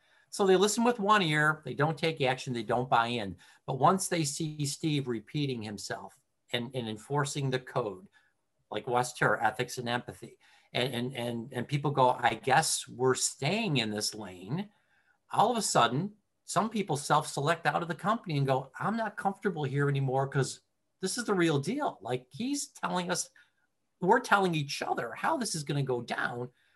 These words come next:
We're telling the community, the world, this is who our company is." And that makes some people uncomfortable. But it takes that long. It, and, and yes, it's harder to hire that way because it's harder to find people that, that, that fit that mindset. But the, the upside,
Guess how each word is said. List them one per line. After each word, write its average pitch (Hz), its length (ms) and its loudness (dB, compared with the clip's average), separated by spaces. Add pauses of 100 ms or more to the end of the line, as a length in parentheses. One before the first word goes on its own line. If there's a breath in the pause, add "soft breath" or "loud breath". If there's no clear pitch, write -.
We're 226 100 -2
telling 240 300 4
the 156 100 2
community, 160 600 0
the 131 140 0
world, 180 420 2
this 185 220 -2
is 196 100 -4
who 190 140 -2
our 156 160 2
company 135 560 -4
is." - 300 -12 (1080)
And 135 240 2
that 147 140 2
makes 165 180 2
some 160 140 0
people 151 280 -4
uncomfortable. 160 520 -4 (300)
But 139 120 2
it 135 80 0
takes 180 240 0
that 151 200 2
long. 139 300 -2
It, 104 160 -2
and, 127 240 -2 (160 loud breath)
and 139 160 4
yes, - 260 6
it's 143 140 -6
harder 143 380 6
to 139 120 2
hire 131 340 2
that 190 220 2
way 190 220 0
because 139 300 -4
it's 101 100 -12
harder 123 360 0
to 135 60 -4
find 139 280 0
people 143 260 -4
that, 131 140 -10
that, 117 220 -4
that 110 200 -8
fit 135 240 -8
that 120 180 -10
mindset. 143 540 -6 (340 soft breath)
But 143 180 -2
the, 120 220 -4
the 147 180 6
upside, 143 560 4